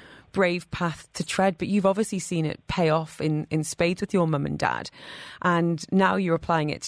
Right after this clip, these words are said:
to your own life. So let's talk about F five. You're, um,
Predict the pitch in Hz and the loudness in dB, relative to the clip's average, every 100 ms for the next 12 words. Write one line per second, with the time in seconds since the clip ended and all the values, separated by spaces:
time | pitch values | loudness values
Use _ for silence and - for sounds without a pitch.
0 | - - 160 151 170 180 143 135 - 220 | -4 2 4 4 4 2 0 0 0 2
1 | 262 - - 254 294 403 - 143 78 - | 2 0 2 2 2 0 2 0 0 -10
2 | - - - - 151 139 127 170 196 190 | -16 -20 -6 -4 -2 0 0 0 2 4
3 | 190 185 196 | 4 4 2